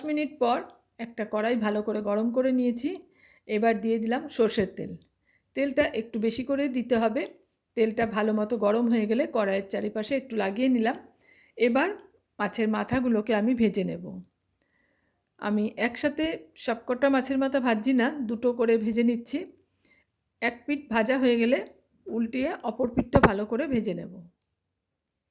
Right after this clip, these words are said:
আর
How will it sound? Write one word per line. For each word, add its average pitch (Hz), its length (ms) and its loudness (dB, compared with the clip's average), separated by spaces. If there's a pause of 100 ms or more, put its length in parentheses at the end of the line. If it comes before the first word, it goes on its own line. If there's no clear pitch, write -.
(2750)
আর 208 200 -2